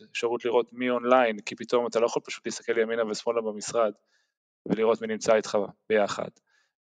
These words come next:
גם לשדר ללקוחות שלנו תחושה של "אנחנו בסדר, אנחנו ממשיכים לעבוד, הכל כרגיל",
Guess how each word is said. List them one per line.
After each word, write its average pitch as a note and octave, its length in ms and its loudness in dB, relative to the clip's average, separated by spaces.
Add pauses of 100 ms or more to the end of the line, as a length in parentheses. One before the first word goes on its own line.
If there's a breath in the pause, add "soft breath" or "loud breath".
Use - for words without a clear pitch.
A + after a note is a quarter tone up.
גם B2 120 6
לשדר C3+ 480 4
ללקוחות C3 1160 4
שלנו C3+ 380 -2
תחושה B2 420 0
של B2 360 2
"אנחנו A#2 220 -4
בסדר, A#2+ 540 4
אנחנו A2 220 -2
ממשיכים - 340 -6
לעבוד, A2+ 640 2
הכל A2 260 -2
כרגיל", A#2+ 580 0